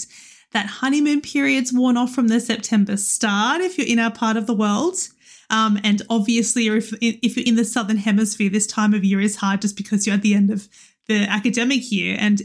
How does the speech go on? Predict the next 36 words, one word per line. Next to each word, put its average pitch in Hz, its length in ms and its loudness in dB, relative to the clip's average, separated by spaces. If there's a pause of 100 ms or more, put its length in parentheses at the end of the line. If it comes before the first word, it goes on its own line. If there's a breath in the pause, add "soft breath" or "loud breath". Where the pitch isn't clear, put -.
everyone's 247 760 0
exhausted 202 600 -2
and 196 140 2
you're 208 100 2
just 190 180 -6
counting 240 680 0
down 196 440 0
to 208 120 0
that 196 240 -4
summer 185 380 -2
break. - 440 -6
So - 400 -2 (440 loud breath)
I'm 202 220 4
not, 220 260 0 (160)
<laughs> 254 140 -4
I'm 294 160 -4
not 262 180 0
discounting 240 460 0
that 214 120 2
either. 208 260 2
I 208 120 2
think 220 320 0 (320 loud breath)
November 233 480 2
and 208 120 4
December 214 360 2
are - 20 2
just 202 200 0
hard 208 220 0
no 202 80 4
matter 196 180 4
where 196 160 2
you 190 140 2
are 185 140 0
in 196 80 0
the 202 80 2
world. 208 360 -4